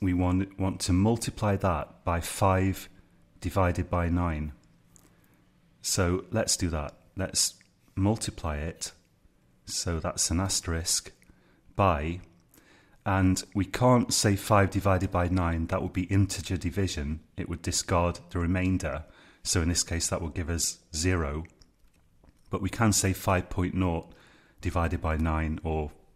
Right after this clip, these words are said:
we can also say five point nought divided by nine point nought, or five divided by nine point nought. As long as there's a, there's a double in there, we get double division. That should do the trick.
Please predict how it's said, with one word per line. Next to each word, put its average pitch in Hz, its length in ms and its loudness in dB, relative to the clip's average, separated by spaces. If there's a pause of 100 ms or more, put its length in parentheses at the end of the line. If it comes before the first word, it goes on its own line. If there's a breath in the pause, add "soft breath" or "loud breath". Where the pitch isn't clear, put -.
(880)
we 95 80 2
can 87 180 0
also 85 240 2
say 82 400 0 (280 loud breath)
five 85 340 -2
point 82 240 -4
nought 82 220 -2
divided 80 360 -4
by 82 120 -2
nine 85 280 0
point 85 240 -4
nought, 80 320 -4 (220)
or 104 220 2
five 87 480 2
divided 80 380 -4
by 80 140 -2
nine 82 240 2
point 82 260 -4
nought. 76 280 -6 (260 loud breath)
As - 140 2
long 117 160 8
as 104 80 6
there's 104 180 4
a, 110 60 2
there's 90 260 0
a 87 60 2
double 92 280 2
in 73 140 0
there, 73 180 -4
we 76 120 -6
get - 200 -4
double 80 220 -2
division. 78 560 -6 (680 loud breath)
That 143 140 4
should - 140 -2
do 113 120 4
the 101 80 4
trick. - 500 -2